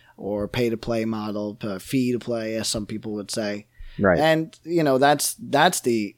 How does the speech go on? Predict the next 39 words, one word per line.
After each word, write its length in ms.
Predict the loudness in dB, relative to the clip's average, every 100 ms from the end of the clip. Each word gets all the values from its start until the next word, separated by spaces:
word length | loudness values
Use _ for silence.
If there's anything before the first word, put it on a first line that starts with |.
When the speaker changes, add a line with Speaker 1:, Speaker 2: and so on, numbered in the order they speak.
| _
Speaker 1:
most 300 | -6 -4 -4
unfortunate 560 | -4 4 6 6 0 -2
thing 140 | -6
about 220 | -8 -10
it, 60 | -8
is 100 | -6
that 200 | -6 -8
where, 340 | -8 -8 -10 -12
uh, 80 | -14 -14 _ _ _
s-, 180 | -16 -14
s-, 140 | -14 -16 _ _ _
potentially 800 | -4 0 2 4 4 4 4 2 -4 _ _ _ _ _ -20 -20 _ -20 -4
quality, 800 | 4 6 8 6 4 2 0 -6 -4
talented 340 | 0 0 0
developers 480 | -2 0 2 2 -2
could 160 | -2 0
be 240 | 0 -2 -8 -20 -20 -10 4
running 300 | 6 8 6
over 200 | 4 2
to 240 | 2 4
that 320 | 4 2 -2 _
area 420 | -8 -6 -4 -4 -4
and, 380 | -4 -6 -6 -6
uh, 260 | -6 -8 -12 -16 -6
trying 220 | -2 0
to 60 |
make 160 | -2 -2
money 220 | -4 -2
that 240 | -2 0 0
way 140 | 0
because 360 | -4 -6 -8 -8
it's 140 | -6
safer 520 | -4 -4 -4 -4 -2
and 200 | -2 -4
it's 260 | -4 -4 -4
easier. 540 | -2 -2 -2 -4 -4 -6 _ -20 -2
Or 140 | 6 8
Speaker 2:
Right. 80 | 8
Speaker 1:
even 460 | 6 4 2 -2